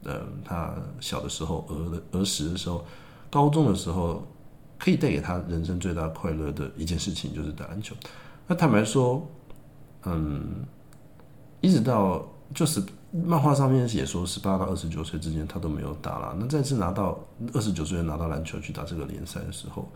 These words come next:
哎，他还是觉得这是他人生中最快乐的、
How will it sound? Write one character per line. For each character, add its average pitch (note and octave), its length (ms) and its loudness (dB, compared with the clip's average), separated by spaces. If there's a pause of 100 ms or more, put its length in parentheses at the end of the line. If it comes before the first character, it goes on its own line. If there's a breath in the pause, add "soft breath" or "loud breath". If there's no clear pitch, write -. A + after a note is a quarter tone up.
(800 loud breath)
哎， A2 100 2
他 A2+ 80 4
还 A#2 80 6
是 G2+ 140 4
觉 D#2 160 0
得 D#2 140 0
这 E2 180 -2
是 E2 140 -4
他 D#2+ 200 -6
人 D2 140 -2
生 D2+ 220 -2
中 C#2+ 200 -2
最 D2+ 220 -4
快 D#2 260 -4
乐 D2 200 -4
的、 C#2+ 160 -4